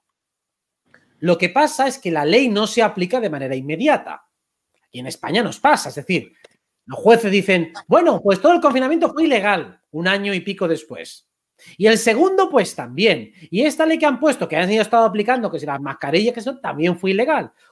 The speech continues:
Como no hay una aplicación inmediata, mientras estamos en ese limbo de ilegalidad, lo que tenemos que hacer es resistir. O sea, mientras estamos indefensos judicialmente, resistimos, resistimos, resistimos.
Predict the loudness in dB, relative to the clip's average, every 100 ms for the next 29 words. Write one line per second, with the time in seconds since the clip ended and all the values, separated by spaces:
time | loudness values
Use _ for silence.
0 | 2 4 4 4 4 4 2 0 -2 -2
1 | -4 -4 -2 0 2 0 -2 -10 -14 _
2 | -4 2 2 2 0 0 2 0 2 0
3 | 2 4 6 6 6 4 2 0 0 0
4 | 0 0 0 -2 -4 -4 -4 -2 0 2
5 | 0 -2 -4 -8 -6 -8 -10 _ _ _
6 | _ _ _ _ _ -2 2 2 2 4
7 | 4 0 -12 _ _ -2 2 4 4 4
8 | 2 4 4 2 -4 -4 -6 -6 -4 -4
9 | -4 -4 -8 _ _ -4 2 2 0 -6
10 | -2 -2 -2 -6 -14 _ 0 0 0 -4
11 | -2 -2 0 -2 -4 -2 0 0 -4